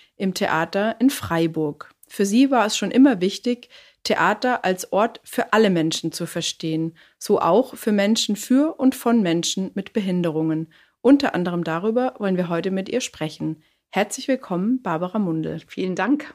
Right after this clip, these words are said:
Speaker 2: für die Einladung.
Speaker 1: Sehr, sehr gerne. Sie haben ja unter anderem die Antigone in leichter Sprache inszeniert und die läuft auch nach der Sommerpause noch weiter. Was war Ihr erster Gedanke, als Sie die Premiere gesehen haben? Sie haben es natürlich auch vorhin im Proben schon mitbekommen, aber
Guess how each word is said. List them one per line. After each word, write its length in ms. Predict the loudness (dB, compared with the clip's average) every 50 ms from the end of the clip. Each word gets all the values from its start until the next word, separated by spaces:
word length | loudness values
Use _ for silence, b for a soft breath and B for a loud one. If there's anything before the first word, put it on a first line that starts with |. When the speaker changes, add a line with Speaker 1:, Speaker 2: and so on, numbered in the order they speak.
| _ _
Speaker 2:
für 160 | -18 -8 -4
die 120 | -4 -2
Einladung. 560 | 0 0 2 2 2 2 0 -2 -4 -6 -6 -8 -8
Speaker 1:
Sehr, 240 | -2 0 0 2 2
sehr 160 | 2 2 0
gerne. 520 | 0 -2 -2 0 0 0 0 0 -2 -2 -4 B B B B B B B B B B B B
Sie 240 | -2 2 2 4 6
haben 160 | 6 8 10
ja 300 | 10 10 8 6 4 2 2 4
unter 320 | 6 6 8 8 6 6
anderem 400 | 6 4 4 4 4 4 4 4
die 160 | 4 2 0
Antigone 500 | 0 0 4 6 8 8 8 8 6 6
in 60 | 6
leichter 300 | 4 4 4 2 2 -2
Sprache 440 | -4 -4 -2 0 2 2 2 2 0
inszeniert 680 | 0 0 0 -2 -4 -4 -2 0 2 4 4 4 4 2
und 120 | 0 -2
die 60 | 0
läuft 300 | 2 4 2 2 2 0
auch 100 | -2 0
nach 160 | 0 -2 -2 0
der 140 | 0 0
Sommerpause 520 | 2 2 2 2 2 2 0 0 2 2 2
noch 200 | 0 0 0 0
weiter. 520 | 0 0 2 2 2 2 2 4 4 2 2 B B B B B B
Was 260 | B 0 2 2 2 2
war 100 | 2 2 4
Ihr 300 | 6 6 6 6 6 4 4
erster 280 | 4 4 4 4 2 2
Gedanke, 460 | 2 4 4 4 2 2 2 0 2
als 180 | 2 2 0 2
Sie 300 | 2 2 4 4 2 0 -2 -4 -6
die 140 | -4 -4
Premiere 480 | -2 0 2 2 4 4 4 4 2 2
gesehen 380 | 0 0 0 2 2 4 4 4
haben? 100 | 2 2
Sie 60 | 0
haben 60 | -2
es 60 | -4
natürlich 220 | -4 -4 -4 -4 -2
auch 40 |
vorhin 240 | 0 0 0 2 2
im 140 | 0 -2 -2
Proben 240 | 2 4 4 4 4
schon 180 | 2 2 0
mitbekommen, 520 | 0 0 0 -2 -2 -2 0 0 0 0 0
aber 300 | 0 2 2 2 2